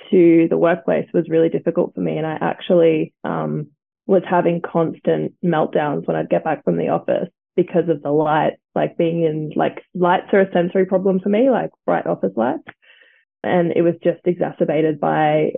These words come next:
um, realizing that if I didn't learn to, for example, small talk, or I didn't c-, prepare scripts, that people were gonna think I was really strange, um, in the office. And so that stress of transitioning from not having to mask to having to teach myself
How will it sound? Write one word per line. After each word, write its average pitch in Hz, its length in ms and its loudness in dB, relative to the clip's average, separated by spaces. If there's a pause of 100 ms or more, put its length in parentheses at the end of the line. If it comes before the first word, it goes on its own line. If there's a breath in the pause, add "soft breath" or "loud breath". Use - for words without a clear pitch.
(120)
um, 160 520 -6 (140)
realizing 175 720 2
that 160 220 0
if 175 140 -2
I 165 80 0
didn't 160 220 -2
learn 160 360 0
to, 165 260 2
for 160 100 2
example, 160 480 -4
small 196 200 2
talk, - 440 -2
or 170 160 4
I 165 80 2
didn't 151 300 -4 (120)
c-, - 60 -16 (180)
prepare 175 420 0
scripts, - 460 0
that 151 380 0
people 175 240 2
were 165 80 4
gonna 165 180 0
think 170 220 -4
I 160 80 2
was 156 120 -2
really 156 220 0
strange, 170 380 0 (300)
um, 170 240 2
in 170 140 0
the 165 100 2
office. 285 340 -2 (580 soft breath)
And 180 180 2
so 170 360 6 (140)
that - 360 -2
stress 151 360 -2
of 165 100 0
transitioning 160 720 -4
from 165 220 0
not 170 200 2
having 170 220 0
to 175 100 -4
mask 170 360 0 (200)
to 165 320 2 (360)
having 180 240 2
to 180 100 2
teach - 280 -2
myself 165 520 -2